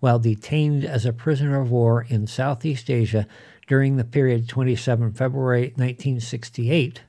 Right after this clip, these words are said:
to sixteen March nineteen seventy-three. His ceaseless efforts,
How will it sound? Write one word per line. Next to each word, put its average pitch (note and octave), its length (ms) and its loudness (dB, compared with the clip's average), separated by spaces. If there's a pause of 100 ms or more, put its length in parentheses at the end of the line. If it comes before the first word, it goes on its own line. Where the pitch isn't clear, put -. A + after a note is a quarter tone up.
(580)
to A2+ 160 0
sixteen C3+ 580 -4
March B2 520 -4 (200)
nineteen A#2 460 -2
seventy-three. A2+ 800 -4 (640)
His D3+ 260 4
ceaseless D#3+ 640 0
efforts, A#2 600 -2